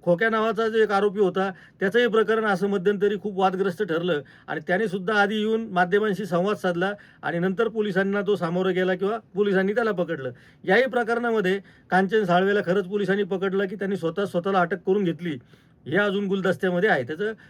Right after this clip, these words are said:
मुख्य कारण असं आहे की कांचन साळवे जोपर्यंत बाहेर होता तोपर्यंत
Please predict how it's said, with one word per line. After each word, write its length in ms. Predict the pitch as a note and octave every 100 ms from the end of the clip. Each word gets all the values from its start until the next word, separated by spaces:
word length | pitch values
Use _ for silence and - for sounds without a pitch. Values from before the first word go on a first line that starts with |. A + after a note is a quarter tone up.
| -
मुख्य 240 | F3 F3+ B3
कारण 280 | A#3+ A#3+ A#3
असं 200 | F#3+ G3
आहे 100 | F#3
की 120 | G3+
कांचन 380 | F3+ F#3 G#3 G#3+
साळवे 340 | E3 F3 F#3+
जोपर्यंत 420 | F3+ F#3 G3 G3
बाहेर 280 | F#3+ E3 F#3+
होता 180 | E3+ F#3
तोपर्यंत 500 | F#3 F3+ F#3+ G3+